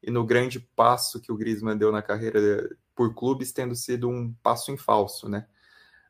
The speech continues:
Mas o que ele faz em mais uma Copa do Mundo, pra quem já tinha uma Eurocopa enorme no currículo, é, é algo pra ele ser considerado um cara ainda mais especial nessa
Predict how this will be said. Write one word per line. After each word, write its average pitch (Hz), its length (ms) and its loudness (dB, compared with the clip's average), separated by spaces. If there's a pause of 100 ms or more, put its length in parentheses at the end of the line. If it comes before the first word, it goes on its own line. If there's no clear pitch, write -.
Mas 101 920 2
o 101 80 -8
que - 140 -2
ele 110 140 4
faz 107 520 6
em 107 100 0
mais 113 360 2
uma 113 220 0
Copa 110 320 0
do 107 120 -4
Mundo, 104 400 -2
pra 104 160 -6
quem 104 180 -8
já 104 140 -4
tinha 113 200 -8
uma 110 100 0
Eurocopa 107 800 4
enorme 113 560 4
no 107 100 -2
currículo, 104 760 -4 (480)
é, 101 480 0
é 110 40 8
algo 113 280 8
pra 123 140 2
ele 113 140 0
ser 117 180 -4
considerado 113 640 0
um 127 140 -6
cara 117 640 0 (100)
ainda 117 380 0
mais 120 260 -2
especial 110 600 -2
nessa 110 540 -2